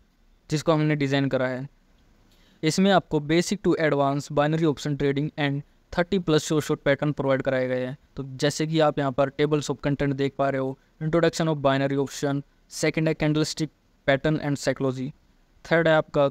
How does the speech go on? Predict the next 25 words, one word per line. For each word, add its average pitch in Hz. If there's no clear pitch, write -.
concept 151
of 143
एस 156
एन 147
आर 143
and 156
trend 151
lines, 131
फोर्थ 160
है 151
आपका 143
money 151
management 151
and 147
risk 170
management, 131
फिफ्थ 185
है 160
आपका 139
mastering 156
thirty 165
plus 147
short, 143
short 143
patterns, 127